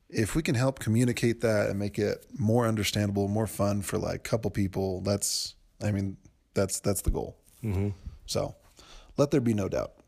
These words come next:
Speaker 1: If you guys have any questions, if there's an issue that you'd like tackled, we would love to talk about it. We're not the most technically savvy, but we're, we're so interested, we'll go research it and find the answers for you.
Speaker 2: Absolutely.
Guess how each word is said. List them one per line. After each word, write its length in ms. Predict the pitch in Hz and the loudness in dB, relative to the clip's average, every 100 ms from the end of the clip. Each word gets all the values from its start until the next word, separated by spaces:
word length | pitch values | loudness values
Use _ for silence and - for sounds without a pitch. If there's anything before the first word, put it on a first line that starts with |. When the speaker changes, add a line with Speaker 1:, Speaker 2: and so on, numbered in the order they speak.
| _ | _
Speaker 1:
If 160 | - 98 | -4 0
you 100 | 120 | 4
guys 160 | 123 110 | 4 4
have 140 | 107 | 4
any 200 | 104 127 | 4 2
questions, 640 | - 117 107 - 110 104 | 0 0 0 0 -2 0
if 100 | 98 | 0
there's 180 | 95 127 | 2 2
an 80 | 107 | 2
issue 320 | 107 104 113 | 0 0 2
that 160 | 104 101 | 0 0
you'd 160 | 107 | -2
like 200 | 101 98 | -2 -4
tackled, 580 | - 104 95 98 101 98 - - - _ | -2 -2 -2 -2 -2 -4 -12 -20 -20 _
we 140 | 113 | 4
would 160 | 127 110 | 4 4
love 160 | 104 95 | 0 0
to 80 | |
talk 320 | 95 98 92 - | -2 -2 -2 -2
about 260 | 101 98 | 0 2
it. 300 | 98 95 - - - - | 0 -4 -8 -20 -20 -6
We're 100 | - | 0
not 200 | 185 117 | 2 2
the 60 | 107 | 0
most 240 | 98 98 | 0 0
technically 460 | - 107 110 95 95 | -2 -2 -2 -4 -4
savvy, 260 | - 98 95 | 0 -2 0
but 180 | 101 | 0
we're, 280 | 104 120 104 98 | 4 4 2 -2
we're 180 | 113 113 | -2 0
so 240 | - 113 | 2 0
interested, 560 | 101 101 - - 143 120 | 0 -4 -4 -2 -2 0
we'll 120 | 110 | 2
go 140 | 110 | 4
research 500 | 104 107 101 110 98 | 2 2 0 0 0
it 140 | 101 87 | -2 -4
and 100 | 92 | -4
find 220 | 95 92 | -4 -2
the 80 | 85 | -4
answers 340 | 87 - - | -6 -8 -10
for 240 | - 101 - | -6 -6 -4
you. 180 | - - - | -8 -12 -8
Speaker 2:
Absolutely. 680 | - 95 - 104 - - 92 | -6 -6 -6 -6 -8 -12 -16